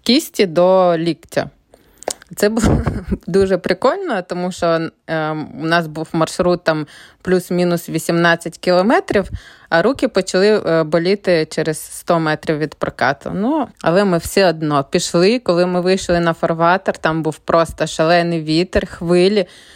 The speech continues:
Мені здавалося, що мене, е, зараз переверне. Нас це не зупинило. Я дивилась на Аню. Е, вона мені там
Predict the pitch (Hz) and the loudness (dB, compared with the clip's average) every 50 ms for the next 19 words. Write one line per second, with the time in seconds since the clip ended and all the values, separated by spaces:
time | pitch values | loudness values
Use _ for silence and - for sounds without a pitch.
0 | - _ _ 175 170 175 185 190 180 175 170 175 180 180 185 190 185 180 170 - | -20 _ _ 0 2 4 4 2 2 0 -2 0 2 2 0 0 -2 -4 -4 -6
1 | - 175 175 175 170 175 175 180 180 160 135 151 160 160 160 156 143 165 156 160 | -6 -4 -4 -2 -2 -2 0 0 0 0 -2 -2 -4 -4 -4 -2 -2 -2 -2 -2
2 | 160 160 - - _ _ 185 175 175 175 165 170 160 165 165 160 165 185 226 262 | -4 -8 -10 -18 _ _ 0 2 2 2 2 2 2 2 2 2 4 4 4 2
3 | 277 - _ _ - 170 185 208 208 202 - - - 160 160 160 160 151 160 147 | 0 -4 _ _ -4 0 2 2 0 0 -2 -2 0 0 2 0 0 0 -2 -4
4 | - - 151 151 151 147 143 139 147 147 147 143 - - - 170 175 180 175 160 | -2 -2 -2 0 0 0 0 0 -2 -4 -6 -6 -6 -4 0 2 2 2 2 2
5 | 165 156 165 160 151 160 156 - 160 151 156 170 214 277 320 311 302 285 285 269 | 0 2 2 2 2 0 -2 -2 -2 2 4 4 4 4 4 2 2 2 0 -2
6 | 262 - - - - _ - 180 165 165 156 156 156 147 156 165 170 160 156 156 | -4 -8 -12 -12 -16 _ -10 -6 -4 -2 0 0 0 2 2 2 2 2 0 0
7 | 156 156 156 156 151 139 139 143 135 143 147 | 0 0 0 0 0 0 0 -2 0 0 -2